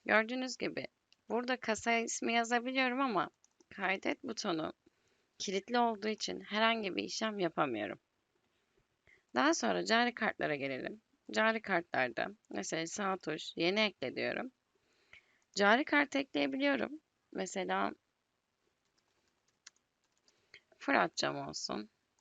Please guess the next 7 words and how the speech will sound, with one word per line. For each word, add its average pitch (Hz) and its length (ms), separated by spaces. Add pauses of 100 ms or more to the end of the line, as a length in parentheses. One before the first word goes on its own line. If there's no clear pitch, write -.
(120)
Kaydediyorum. 208 760 (800)
Sağ 240 420
tuş, 202 360 (180)
sil 254 260
dediğimde 165 720 (480)
yetkisi 214 580
yok. 170 360